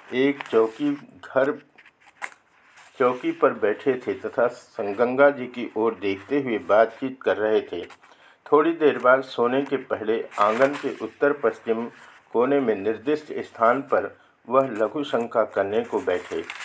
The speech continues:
वहाँ से विटियर्स रूम के पास के कुछ अंधकार में जब वह लौटने लगे तो एक नवागत युवक ने कमरे के भीतर से एकाएक जंगला खोलकर बाहर थूक दिया।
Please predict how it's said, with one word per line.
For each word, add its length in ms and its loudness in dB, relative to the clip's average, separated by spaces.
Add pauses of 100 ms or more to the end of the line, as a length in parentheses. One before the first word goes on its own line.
(280)
वहाँ 320 4
से 380 -2 (1080)
विटियर्स 640 2
रूम 340 0
के 140 0
पास 500 2 (1800)
के 120 0
कुछ 340 0 (280)
अंधकार 600 6
में 220 -6
जब 220 0
वह 220 -4
लौटने 400 2
लगे 460 0 (440)
तो 180 4
एक 380 0
नवागत 600 4
युवक 360 0
ने 120 -2
कमरे 420 -2
के 160 -2
भीतर 460 -6
से 320 -8
एकाएक 600 -4
जंगला 340 2
खोलकर 500 -4
बाहर 380 0
थूक 360 -8
दिया। 400 -6